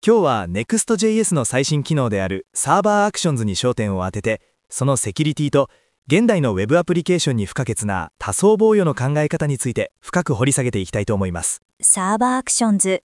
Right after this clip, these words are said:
Speaker 2: 最近よく耳にしますね。とても便利だと評判ですが、セキュリティとなるとやはり気になります。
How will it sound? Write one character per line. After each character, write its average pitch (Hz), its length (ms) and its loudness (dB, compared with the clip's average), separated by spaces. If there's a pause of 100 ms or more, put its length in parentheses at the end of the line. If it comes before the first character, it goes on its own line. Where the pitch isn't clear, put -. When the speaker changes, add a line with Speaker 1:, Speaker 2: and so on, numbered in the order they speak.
Speaker 2:
最 240 260 0
近 285 200 4
よ 294 100 4
く 302 140 2
耳 214 240 4
に 254 100 4
し 202 140 -2
ま 185 100 -2
す - 160 2
ね。 208 260 -4 (360)
と 175 120 -8
て 196 100 0
も 196 140 2
便 214 180 2
利 262 80 2
だ 220 140 0
と 208 100 -4
評 196 220 -4
判 226 160 4
で 240 80 2
す 233 120 2
が、 214 220 4 (100)
セ - 220 -2
キ - 140 -6
ュ - 20 -2
リ 202 100 -2
テ 226 120 -2
ィ 226 80 0
と 233 120 0
な 240 120 4
る 254 100 0
と 233 160 0
や 175 140 -4
は - 160 -4
り 185 100 -4
気 - 160 -10
に 170 100 -6
な 180 80 -4
り 180 120 -6
ま 185 140 -2
す。 - 200 4